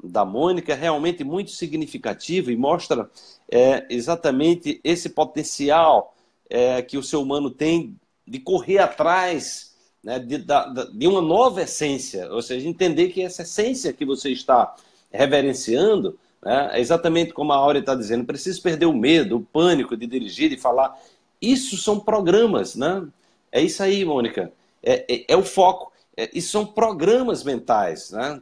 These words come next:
Tudo que você disse e acreditou, o seu cérebro tá impregnado, né? Ele tá impregnado com aquilo. Deixa eu ver aqui um outro depoimento que eu achei muito legal aqui também. Deixa eu ver se eu encontro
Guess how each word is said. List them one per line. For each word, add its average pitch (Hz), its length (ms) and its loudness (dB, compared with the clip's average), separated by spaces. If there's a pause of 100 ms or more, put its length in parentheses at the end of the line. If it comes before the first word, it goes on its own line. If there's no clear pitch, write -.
Tudo 247 240 -2
que 240 120 -4
você 190 320 4
disse 175 500 0
e 165 40 4
acreditou, 147 800 2
o 135 40 -8
seu 180 180 -6
cérebro 175 400 -4
tá 180 140 -6
impregnado, 185 1040 -6
né? 156 260 -6 (400)
Ele 165 160 -2
tá 170 300 0
impregnado 165 800 0
com 131 120 -4
aquilo. 110 320 -6
Deixa 160 200 -6
eu 170 40 -2
ver 151 160 0
aqui 139 420 -4 (1200)
um 117 40 -2
outro 143 180 -2
depoimento 131 640 2
que 127 100 -8
eu 117 100 2
achei 123 360 -4
muito 131 360 -2
legal 107 500 4
aqui 104 260 -6
também. 95 320 -6
Deixa 95 220 -10
eu 127 40 -4
ver 127 120 -2
se 127 100 -8
eu 123 80 -2
encontro 113 520 -2